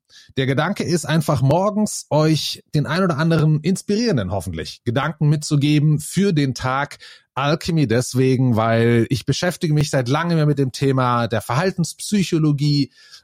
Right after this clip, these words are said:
Gamification natürlich auch im Speziellen. Und das Spannende, wenn man sich mit der Psychologie auseinandersetzt, ist, dass hier so vieles möglich ist, weil hier können Dinge im Kopf aus dem Nichts entstehen, Ideen, Motivationen aus dem Nichts entstehen, fast wie in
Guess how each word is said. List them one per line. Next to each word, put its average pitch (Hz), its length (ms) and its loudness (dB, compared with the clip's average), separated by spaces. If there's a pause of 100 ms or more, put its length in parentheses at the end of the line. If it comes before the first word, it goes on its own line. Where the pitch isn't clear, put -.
(240)
Gamification 147 680 -2
natürlich 131 360 -2
auch 127 160 0
im 127 80 0
Speziellen. 113 680 -2 (340)
Und 131 140 0
das 139 120 -2
Spannende, 143 640 -2
wenn 107 140 0
man 113 120 0
sich 120 140 -2
mit 120 120 -2
der 123 80 0
Psychologie 127 560 -2
auseinandersetzt, 139 920 0
ist, 123 320 -4
dass 117 380 -4 (500)
hier 143 200 2
so 165 180 2
vieles 185 360 -2
möglich 131 400 0
ist, - 420 -4 (420)
weil 120 400 0
hier 135 200 -2
können 185 260 0
Dinge 180 220 0
im 214 300 -4
Kopf 151 400 -4
aus 135 200 -4
dem 135 120 -2
Nichts 160 240 -2
entstehen, 147 500 -2
Ideen, 131 480 0
Motivationen 139 840 -2
aus 151 240 -2
dem 135 140 -2
Nichts 135 240 -4
entstehen, 123 560 -2
fast - 440 -6
wie 110 120 -2
in 92 360 -6